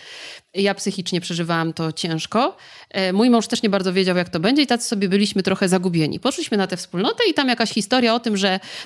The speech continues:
e, „A, panowie, może się kiedyś spotkamy i pozwolimy kobietom pobyć z dziećmi, ha, ha, ha, ha, ha”.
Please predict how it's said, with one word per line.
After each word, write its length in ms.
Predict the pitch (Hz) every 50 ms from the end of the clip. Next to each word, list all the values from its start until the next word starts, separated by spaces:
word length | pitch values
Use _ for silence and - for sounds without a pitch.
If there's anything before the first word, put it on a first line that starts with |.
| - - -
e, 360 | 196 185 180 175 175 175 175 190
„A, 260 | 247 294 311 294 285
panowie, 400 | 269 247 220 226 262 262 254 247
może 200 | 233 233 214 220
się 120 | 208 - 208
kiedyś 220 | - 208 208 202
spotkamy 420 | - - 190 190 - 262 277 269
i 40 | 254
pozwolimy 460 | 247 226 202 196 202 214 226 240 226
kobietom 360 | 214 - 208 220 226 220 208 196
pobyć 260 | 233 226 208 214 185
z 80 | 175
dziećmi, 260 | 190 220 - - 202 190
ha, 140 | - 220
ha, 140 | 208 - 190
ha, 160 | 185 - 185
ha, 160 | 196 - 165 175
ha”. 260 | - - 202 247